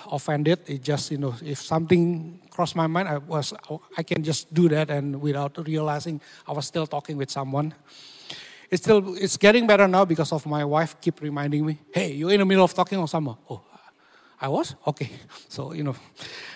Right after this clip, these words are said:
But anyway, uh, as an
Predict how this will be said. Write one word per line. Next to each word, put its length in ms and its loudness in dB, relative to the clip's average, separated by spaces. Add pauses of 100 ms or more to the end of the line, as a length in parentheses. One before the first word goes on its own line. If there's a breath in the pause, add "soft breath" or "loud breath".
But 100 4
anyway, 360 12
uh, 260 10 (2750 loud breath)
as 240 2
an 180 -4